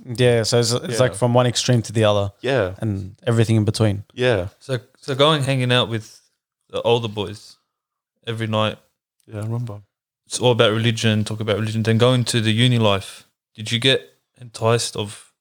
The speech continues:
Speaker 3: they're, they're always partying, they're going out?
Speaker 2: That was like living in a paradox, really.
Speaker 3: Mm.
Speaker 2: It wasn't, it wasn't really living in a paradox,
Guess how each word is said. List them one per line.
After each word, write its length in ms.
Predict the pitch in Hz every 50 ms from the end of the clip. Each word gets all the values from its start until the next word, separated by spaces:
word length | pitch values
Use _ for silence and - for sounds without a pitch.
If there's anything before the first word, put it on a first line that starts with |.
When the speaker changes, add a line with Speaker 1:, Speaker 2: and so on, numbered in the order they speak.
| _ _ _ _ _ _ _ _
Speaker 3:
they're, 100 | 120 120
they're 120 | 110 113
always 240 | 95 113 117 110 104
partying, 580 | - - - 110 110 110 110 107 107 104 107 104
they're 160 | 104 104 107 107
going 160 | 104 104 107 107
out? 380 | 104 104 101 104 - - -
Speaker 2:
That 180 | - 139 160 196
was 140 | 208 156 139
like 180 | 131 131 -
living 180 | 139 139 139 139
in 80 | 131 -
a 40 |
paradox, 600 | - - 127 120 120 107 95 85 - - - - - -
really. 240 | 104 104 98 95
Speaker 3:
Mm. 160 | 104 117 107 98 _ _ -
Speaker 2:
It 80 | -
wasn't, 340 | 185 214 - 269 180 160 151 -
it 60 | - 104
wasn't 320 | 160 208 - 233 185 131
really 240 | 131 139 151 160 160
living 220 | 156 160 165 160 -
in 80 | 151
a 40 | 143
paradox, 720 | - - - 147 165 175 185 196 - - - - - -